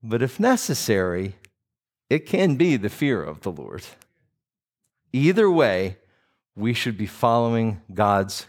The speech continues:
commands. What's your motivation?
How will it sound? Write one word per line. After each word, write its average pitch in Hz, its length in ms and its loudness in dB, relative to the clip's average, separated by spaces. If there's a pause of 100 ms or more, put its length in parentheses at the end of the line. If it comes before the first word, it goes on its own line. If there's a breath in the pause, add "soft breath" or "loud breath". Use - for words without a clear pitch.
commands. 80 960 -6 (1500)
What's 113 240 -4
your 131 160 4
motivation? 117 840 2